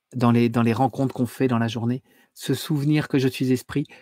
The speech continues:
se souvenir que les personnes que je rencontre sont esprits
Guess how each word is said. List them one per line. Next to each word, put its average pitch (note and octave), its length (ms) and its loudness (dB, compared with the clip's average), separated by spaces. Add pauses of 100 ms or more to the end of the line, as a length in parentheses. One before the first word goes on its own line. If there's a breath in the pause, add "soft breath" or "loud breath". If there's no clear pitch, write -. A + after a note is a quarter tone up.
(120)
se - 200 -2
souvenir D3 480 0
que C#3 80 4
les B2+ 100 8
personnes C#3+ 360 0
que C#3+ 120 2
je B2+ 80 2
rencontre C3 400 0
sont A#2+ 200 -6
esprits C3 500 -8